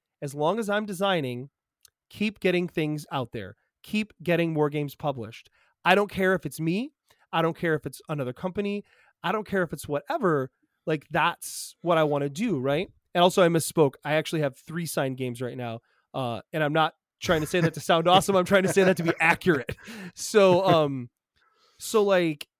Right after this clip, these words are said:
and I want to use that to say, too, that, like, I still feel like I don't know what the heck I'm doing all the time. Um,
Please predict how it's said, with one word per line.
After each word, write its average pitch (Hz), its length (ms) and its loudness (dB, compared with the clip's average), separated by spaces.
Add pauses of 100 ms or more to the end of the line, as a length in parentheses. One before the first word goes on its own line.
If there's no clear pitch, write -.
(380)
and 233 400 -2
I 196 100 4
want 196 360 2
to 190 120 -6
use 180 220 -2
that 180 200 0
to 165 80 -8
say, 175 200 -2
too, 277 240 -4
that, 180 140 -6
like, - 240 -4
I 240 160 -6
still 220 360 -6
feel 185 200 -4
like 170 260 -2
I 170 80 -10
don't 202 100 -6
know 180 60 -2
what 170 120 -2
the 160 60 -8
heck 156 200 -12
I'm 143 140 -8
doing 143 500 -6
all 170 180 -4
the 151 80 -10
time. 143 500 -8 (560)
Um, 127 500 -2